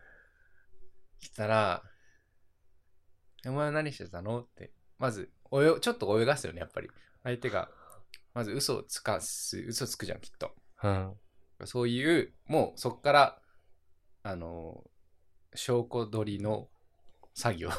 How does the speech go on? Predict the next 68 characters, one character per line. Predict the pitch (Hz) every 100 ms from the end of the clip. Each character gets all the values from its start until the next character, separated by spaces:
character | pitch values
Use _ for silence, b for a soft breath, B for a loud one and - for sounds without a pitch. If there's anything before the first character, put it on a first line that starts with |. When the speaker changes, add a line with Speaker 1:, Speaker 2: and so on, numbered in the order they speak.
| -
Speaker 1:
<laughs> | - -
か | - 117
な。 | 123 -
Speaker 2:
う | 156
ー |
ん。 | 170 175 170 165 156 156 143 - B B
な | 151
ん |
か | 127
心 | 208 220
理 | 220
学 | -
の | 113
さ、 | 98 107 95 104
Speaker 1:
う |
ん。 |
Speaker 2:
話 | 120 113 113
に | 98
な | 95 98
る | 90
と | 87
さ、 | - 90 80 b b -
心 | - - 214
理 | 208
的 | 202 196
に | 196 185
言 | 175
う |
と、 | - 170 107
自 | 107 147
分 | 196 196
が | 170
や | 135
ま | 156
し | - 185
い |
こ | -
と | 107
が | 98
あ | 98
る | 92
と、 | 113 104 98
Speaker 1:
う |
ん。 | 117
Speaker 2:
そ | 107
の | 123
や | 117
ま | 151 180
し | - 202
い | 120
事 | 104
象 | 139
に | 113
対 | 110 110
し | -
て | -
近 | - - 165
づ | 160
こ | 175
う | 139
っ |
て | 98
す | 104
る | 98
ん |
だ | 85
っ | -
て。 | 110